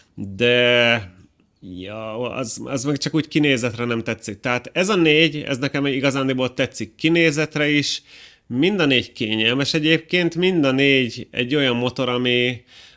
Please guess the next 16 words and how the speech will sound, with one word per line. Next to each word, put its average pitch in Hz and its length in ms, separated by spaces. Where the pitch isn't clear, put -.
ami, 120 760
ami 117 360
elképzelhető 107 1000
volt, 107 240
hogy 107 160
megvegyem, 139 640
de 123 100
mégis 123 520
ez 113 220
a 113 80
négy 113 340
közül 104 520
az 98 300
egyiket 107 540
vettem 110 420
meg. 135 420